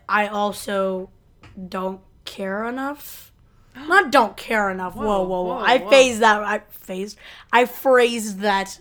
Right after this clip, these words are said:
Speaker 1: incorrectly. I don't, I d-, I think the, the bow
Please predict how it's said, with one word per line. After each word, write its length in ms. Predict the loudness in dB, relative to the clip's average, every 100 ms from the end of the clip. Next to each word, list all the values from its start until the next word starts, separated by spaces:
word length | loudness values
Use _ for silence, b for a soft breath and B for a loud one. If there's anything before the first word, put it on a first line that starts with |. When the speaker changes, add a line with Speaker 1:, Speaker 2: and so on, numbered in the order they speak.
| -14
Speaker 1:
incorrectly. 800 | -10 -10 -10 -10 -10 -12 -16 -18 b b b b b 0
I 260 | 4 4 2
don't, 560 | -2 -2 0 -2 -8 -16 -20 _ _ _ _ _ _ _
I 180 | -4 -2
d-, 160 | -2 -6
I 160 | -4 -4
think 360 | -4 -8 -10 -16
the, 520 | -14 -10 -10 -10 -12 _ -20 _ _ _ _
the 380 | -16 -14 -14 -14
bow 680 | -16 -6 0 2 0 -4